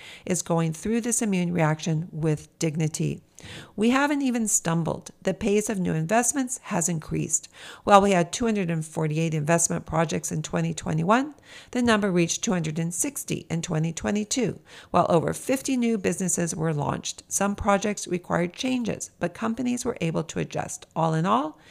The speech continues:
it made us stronger. It made us more self-sufficient. It gave the industry the push to build what we've been, what, what we've been building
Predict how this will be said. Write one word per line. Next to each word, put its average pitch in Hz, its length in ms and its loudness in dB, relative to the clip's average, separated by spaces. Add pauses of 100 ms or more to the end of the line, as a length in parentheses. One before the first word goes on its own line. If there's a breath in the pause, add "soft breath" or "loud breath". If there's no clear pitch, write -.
(260 loud breath)
it 262 180 2
made 180 220 4
us 175 280 4
stronger. 156 840 0
It 175 120 -2
made 160 200 0
us 160 160 -4
more 170 160 0
self-sufficient. 190 840 -2 (300 loud breath)
It 262 140 0
gave 262 200 2
the 247 140 0
industry 185 400 0
the 170 120 -2
push - 480 -2
to - 180 -2
build 156 440 0
what 180 180 2
we've 196 180 0
been, 214 260 -2 (960)
what, - 260 0
what 180 240 2
we've 185 220 2
been 170 180 2
building 170 580 0